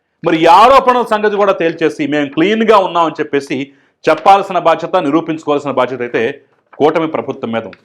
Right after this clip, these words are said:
వాళ్ళని వీళ్ళని కాదు, ముగ్గురిని ఇందుట్లోకి లాగేశారు. మరి ఏం సమాధానం ఇస్తారో, ఏం వివర-, వివరణ ఇస్తారో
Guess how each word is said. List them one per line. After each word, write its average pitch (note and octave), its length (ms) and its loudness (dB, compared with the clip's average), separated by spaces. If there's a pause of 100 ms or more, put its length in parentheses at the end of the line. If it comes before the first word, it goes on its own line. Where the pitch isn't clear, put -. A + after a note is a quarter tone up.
(420)
వాళ్ళని D#3 340 0
వీళ్ళని F#3 340 0
కాదు, F3 260 2
ముగ్గురిని F3+ 800 0 (380)
ఇందుట్లోకి D3 420 -2
లాగేశారు. G2+ 500 -4 (960)
మరి A#2 160 -2
ఏం D#3+ 80 0
సమాధానం D#3 500 0
ఇస్తారో, D3 340 -4
ఏం B2+ 120 -4
వివర-, C3 240 -2
వివరణ C3+ 240 -2
ఇస్తారో C3 340 -4